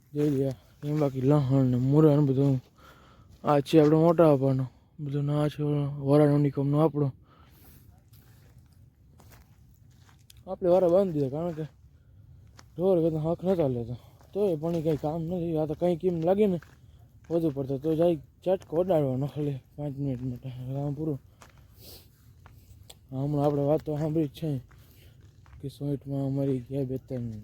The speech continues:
એમ ને તો આપણે જો યાર, સોઈટ બહુ મુકાય નહીં, ધકેલી મુકાય છે. અને ફાયદો થતો એ મુકાય. સોઈટ બોર્ડ મૂકવામાં આપણે કોક દી અઘરું પડે. એ પડે તો પહેલાં આપણે જ અઘરું.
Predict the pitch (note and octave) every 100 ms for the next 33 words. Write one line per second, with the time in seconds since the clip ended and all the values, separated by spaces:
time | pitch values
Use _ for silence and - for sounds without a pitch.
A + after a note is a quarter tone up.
0 | B2 C3+ C#3 C#3+ C3+ A#2+ B2 C3+ D3 D3
1 | D3 C#3 C#3+ - - - - - - -
2 | - - D3+ F3 F3 D#3+ D3+ - E3 E3
3 | D3+ E3+ F3+ E3+ F3 F3 F3+ F3+ D3+ E3+
4 | - F3+ F3+ E3+ E3+ E3+ D#3+ D#3+ D#3+ D#3
5 | - - - - - _ - - - -
6 | - - D#3 D#3 D3 D#3 C3+ C3 - D#3
7 | D3+ D#3+ D#3 D#3 D3 D3 D#3+ F#3 - -
8 | - - - - D3+ C#3+ C3+ D3 C#3+ C#3
9 | C#3+ D3+ C#3+ C#3+ D#3 C#3 D3+ C3+ D3 C#3
10 | D3 C#3 C#3+ C#3 C3 A#2+ - - _ -
11 | _ - - - F3+ E3+ F#3 G3+ F#3 G3+
12 | G3 G#3 G#3 E3 D#3 E3+